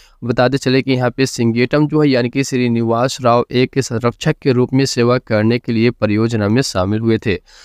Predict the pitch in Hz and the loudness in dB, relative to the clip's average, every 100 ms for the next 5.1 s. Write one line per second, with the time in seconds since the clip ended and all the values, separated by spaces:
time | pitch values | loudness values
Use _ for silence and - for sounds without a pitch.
0 | - - _ 147 185 185 190 - 190 185 | -20 -20 _ 2 4 4 2 4 4 4
1 | 175 147 151 170 165 - 143 147 - 143 | 2 0 2 0 -2 0 0 0 -2 -4
2 | 127 131 131 139 - 135 - 139 - 123 | -4 -2 0 -2 -2 -2 0 -2 -2 0
3 | 120 123 131 123 117 131 - 160 - 160 | 2 0 -2 -4 -2 -4 0 -2 0 -2
4 | 135 131 120 - 127 123 123 127 123 127 | 0 0 0 -2 0 0 0 -2 0 -2